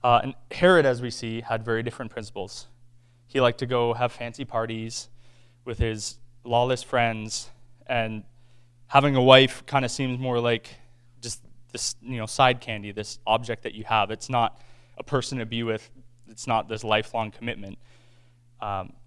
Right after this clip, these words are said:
John, on the other hand, we see that he has integrity. He doesn't wanna quit on this call that he had, that God gave him. Like, this is his thing, and this is what he's gonna do with his whole life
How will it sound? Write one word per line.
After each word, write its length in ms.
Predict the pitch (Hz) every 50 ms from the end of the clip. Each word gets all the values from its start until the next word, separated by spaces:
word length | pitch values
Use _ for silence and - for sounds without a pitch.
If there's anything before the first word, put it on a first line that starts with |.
| - - _ - - - _ - - - -
John, 320 | 113 135 143 147 147 143
on 100 | 139 131
the 120 | 135 131 127
other 140 | 123 120
hand, 280 | 110 117 120 117 113 113
we 80 | 117 113
see 140 | - -
that 160 | 127 117 101 -
he 140 | - 127
has 560 | 113 120 120 117 113 110 104 101 - - - - - - _ -
integrity. 520 | 120 110 - 123 120 110 113 104 98 98
He 160 | 98 120 117
doesn't 260 | 107 117 113 117 -
wanna 400 | - 117 110 107 107 107 104 104 - - - - - _ - - - - _ -
quit 320 | - - - 147 147 - - -
on 120 | 127 117 113
this 140 | 113 - -
call 260 | - - 127 120 117
that 140 | 110 113 107
he 60 | 113
had, 400 | - - 110 107 107 104 104 101
that 140 | - - -
God 240 | - 107 104 110 107
gave 160 | 110 110 104
him. 220 | 107 101 101 101 - _ - -
Like, 140 | 113 110 -
this 200 | 123 120 - -
is 200 | 127 117 113 -
his 180 | 127 117 -
thing, 280 | - - 135 147 170 175
and 120 | 135 120
this 180 | 117 110 - -
is 240 | 120 110 107 - - -
what 140 | 123 123 117
he's 140 | 113 104 110
gonna 220 | 110 107 104 101
do 120 | 101 113
with 140 | 110 110 -
his 140 | 117 107 -
whole 200 | - - 117 117
life 380 | 110 107 107 107 - - -